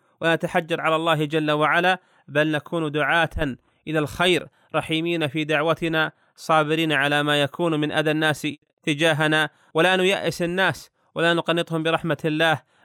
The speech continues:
بل نقول لصاحب الذنب: "أبشر، إن ربك جل وعلا يقبل التوبة من عباده". وقال النبي صلى الله عليه وسلم:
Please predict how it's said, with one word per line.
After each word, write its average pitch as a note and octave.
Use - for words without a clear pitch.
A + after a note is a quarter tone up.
بل E3
نقول E3+
لصاحب D#3+
الذنب: D#3
"أبشر، F3+
إن E3
ربك D#3+
جل D3+
وعلا D3+
يقبل D#3
التوبة D#3+
من D#3+
عباده". D3+
وقال D#3
النبي D#3
صلى D3
الله D3
عليه D3
وسلم: D#3